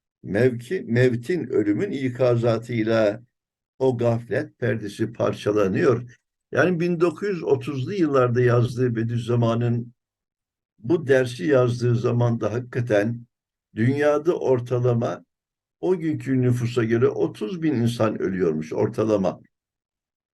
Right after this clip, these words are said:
E şimdi ise otuz bin değil, dört yüz, dört yüz elli bin insan bu dünya misafirhanesi ölümünü terk ediyor. Ya, bir de toplu ölümler var.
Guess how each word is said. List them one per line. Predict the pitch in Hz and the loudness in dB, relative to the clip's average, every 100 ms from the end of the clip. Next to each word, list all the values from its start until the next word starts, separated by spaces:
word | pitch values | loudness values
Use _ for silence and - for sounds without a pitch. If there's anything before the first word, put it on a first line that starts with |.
| _ _ _ _ _ _ _ _ _ _ _ - | _ _ _ _ _ _ _ _ _ _ _ -8
E | |
şimdi | - - 156 156 | -6 -4 -4 -4
ise | 190 190 - 147 151 - _ _ _ _ _ _ _ _ _ _ - | -4 -4 0 2 2 -4 _ _ _ _ _ _ _ _ _ _ 0
otuz | 104 101 156 139 123 | 0 0 -4 -2 2
bin | 127 113 | 4 4
değil, | 110 147 131 78 - _ _ _ _ _ _ _ _ _ 90 87 | 4 2 0 -4 -14 _ _ _ _ _ _ _ _ _ -6 2
dört | 160 180 - | 4 4 -2
yüz, | 147 127 101 | -4 -4 2
dört | 123 143 - | 2 2 0
yüz | 131 117 | -4 0
elli | 120 117 123 190 | 2 2 -2 -4
bin | 139 123 | -4 -4
insan | 123 120 131 120 117 | -2 -2 0 2 2
bu | 120 | -2
dünya | 117 120 120 | -2 0 0
misafirhanesi | 117 117 - 117 120 104 113 113 101 - | 0 -2 -2 -2 -2 -2 -4 -4 -6 -6
ölümünü | 101 101 104 92 | -4 -2 -4 -6
terk | - 202 196 | -4 -4 -2
ediyor. | 120 - 82 - - _ _ _ _ _ _ _ _ _ _ | -2 -2 -4 -6 -14 _ _ _ _ _ _ _ _ _ _
Ya, | 87 85 82 73 69 - _ _ _ _ _ | -6 -2 -2 -2 -6 -10 _ _ _ _ _
bir | 123 156 | 2 6
de | 185 | 6
toplu | - 156 156 180 | 6 2 4 4
ölümler | 170 170 185 196 | 6 6 4 2
var. | 143 87 - | 2 -2 -6